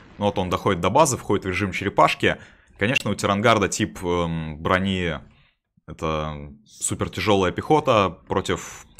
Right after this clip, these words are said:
плазменной, плазменного ружья он получает очень много урона. У него тип брони меняется на технику только когда он входит в режим черепашки.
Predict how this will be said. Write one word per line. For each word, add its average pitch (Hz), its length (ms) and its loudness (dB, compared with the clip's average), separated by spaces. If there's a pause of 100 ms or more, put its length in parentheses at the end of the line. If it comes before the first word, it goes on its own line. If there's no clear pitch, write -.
(140)
плазменной, 82 580 -2
плазменного 85 560 -2
ружья 82 340 0
он 78 120 -6
получает 82 460 -2
очень 80 200 -6
много 76 220 -6
урона. 76 440 -2 (1080)
У 90 60 -14
него 92 160 -2
тип 90 160 -4
брони 98 320 0
меняется 92 460 -2
на 87 80 -6
технику 87 360 -6
только 87 240 -6
когда 85 260 -4
он 82 120 -6
входит 90 320 -4
в - 60 -10
режим 92 280 -6
черепашки. - 680 -6